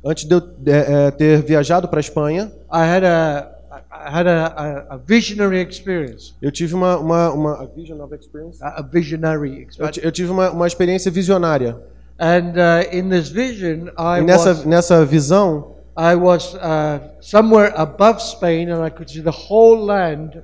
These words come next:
Speaker 2: below
Speaker 1: ta-, eu
Speaker 2: me.
Speaker 1: estava em algum lugar em cima da Espanha e eu conseguia ver toda, toda a região, toda a terra.
Speaker 2: And then from the, uh, north and the south and the east and the west,
Speaker 1: E de, e de norte, sul, leste, oeste,
Speaker 2: uh,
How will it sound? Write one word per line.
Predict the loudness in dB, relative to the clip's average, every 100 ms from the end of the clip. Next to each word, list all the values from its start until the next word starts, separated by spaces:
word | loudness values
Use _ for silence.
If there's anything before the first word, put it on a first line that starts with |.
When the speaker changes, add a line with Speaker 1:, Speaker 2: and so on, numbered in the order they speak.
| -4
Speaker 2:
below | 2 4
Speaker 1:
ta-, | 6
eu |
Speaker 2:
me. | 4
Speaker 1:
estava | 4 6
em | 6
algum | 6
lugar | 4 4 2
em |
cima | 0 -2 0
da | 0
Espanha | -2 -2 2 4
e | 4
eu | 4
conseguia | 2 4 6 6
ver | 6
toda, | 6 6 6 2
toda | -2 -2 0 2
a |
região, | 2 2 2 2
toda | 0
a | 0
terra. | 0 -2 -4 -12 -18 -20 -20 -20 _ _ _ _
Speaker 2:
And | -2 -2 -4 -14 -6
then | 0 0 0
from | -2 2 2 0
the, | -2 -2 0
uh, | 0 -2 -6 -20 _ _ _
north | 2 6 6 6 0
and | -6
the | -8
south | -6 -6 -6 -8
and | -8
the | -4
east | -4 -4 -12 -14
and |
the | -8
west, | -4 -4 -6 -16 -20 _
Speaker 1:
E | -2
de, | 4
e | 6 6 4
de | 0
norte, | 2 2 2 -2
sul, | -4 0 2
leste, | 2 2 0
oeste, | 2 2 -2 -8
Speaker 2:
uh, | -12 -16 -18 -6 -2 0 0